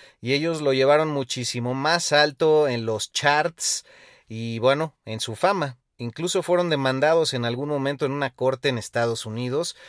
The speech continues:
porque se decía que un joven se suicidó a causa de la letra de esta canción. Ya saben, la persecución al rock and roll siempre ha tenido muchos rostros y muchas maneras. Pero bueno, esta es una banda británica, la cual surgió alrededor del sesenta y siete,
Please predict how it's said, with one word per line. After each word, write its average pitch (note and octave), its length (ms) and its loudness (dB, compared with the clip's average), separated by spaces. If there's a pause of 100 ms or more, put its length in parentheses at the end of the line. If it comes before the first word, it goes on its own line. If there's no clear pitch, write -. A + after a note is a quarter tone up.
(260)
porque F#3+ 360 2
se D#3+ 140 2
decía B2 460 2
que B2 100 -2
un A2+ 140 -2
joven B2 340 0
se A2+ 140 -4
suicidó A2+ 560 -2
a A2 100 -8
causa B2 460 0
de A2+ 100 -2
la G2 140 -4
letra A2+ 500 -2
de G2 220 -10
esta - 180 -10
canción. E2 460 -14 (320)
Ya C3+ 160 0
saben, F#2+ 340 -8
la F#2+ 120 -6
persecución B2+ 680 -2
al D3 100 0
rock D3 200 2
and B2+ 160 2
roll C3+ 220 2
siempre B2+ 260 0
ha A#2 80 -4
tenido B2 300 -4
muchos A#2+ 360 -6
rostros A#2+ 560 -6 (340)
y B2+ 280 -4
muchas D3 400 -2
maneras. A2+ 580 -2 (300)
Pero F#3+ 160 2
bueno, A3 180 2
esta G#3 160 -2
es G3+ 140 0
una G3+ 160 4
banda F#3 480 8
británica, C3 840 2 (320)
la A2+ 200 0
cual C#3+ 420 4
surgió C3+ 440 0
alrededor C3+ 540 4
del C3 160 0
sesenta A#2+ 540 0
y B2+ 80 2
siete, C3 500 0